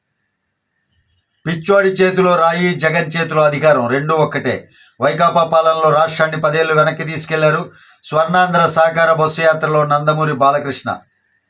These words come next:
సూపర్ చెప్పారండి బాలయ్య గారు, బాలయ్య బాబు గారు, సూపర్.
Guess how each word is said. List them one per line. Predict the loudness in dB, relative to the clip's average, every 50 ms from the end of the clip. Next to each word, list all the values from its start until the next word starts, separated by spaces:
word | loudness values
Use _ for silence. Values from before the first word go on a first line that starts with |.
| _ _ _ _ _ _ -8
సూపర్ | -8 -6 -6 -6 -8 -8
చెప్పారండి | -8 -10 -8 -8 -8 -8 -8 -10 -6
బాలయ్య | -4 -4 -2 -2 -4 -6
గారు, | -8 -12 -14 -18 _ -6
బాలయ్య | -4 -2 -2 -2 -2
బాబు | -2 -4 -4 -4
గారు, | -10 -10 -12 -18 -14 -10
సూపర్. | -10 -8 -8 -10 -12